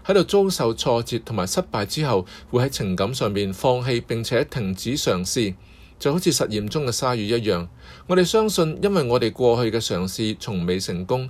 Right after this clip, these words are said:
因此我哋永遠都唔可能成功。換句話講，即使喺我哋想到達嘅目的地同埋我哋腳下所在嘅位置之間，並不存在任何一道真正嘅障礙，但係我哋仍然會喺腦海之中相信，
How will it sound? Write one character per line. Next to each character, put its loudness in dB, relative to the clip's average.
因 2
此 -4
我 2
哋 2
永 4
遠 -2
都 0
唔 -2
可 -2
能 -2
成 -4
功。 0
換 2
句 4
話 2
講， 2
即 4
使 4
喺 2
我 4
哋 4
想 2
到 2
達 0
嘅 0
目 0
的 0
地 2
同 -6
埋 2
我 2
哋 0
腳 4
下 2
所 2
在 0
嘅 2
位 6
置 -4
之 -2
間， -2
並 4
不 2
存 -2
在 4
任 4
何 0
一 4
道 4
真 2
正 -2
嘅 4
障 0
礙， 2
但 4
係 4
我 8
哋 4
仍 2
然 0
會 6
喺 2
腦 6
海 4
之 -4
中 -4
相 2
信， 0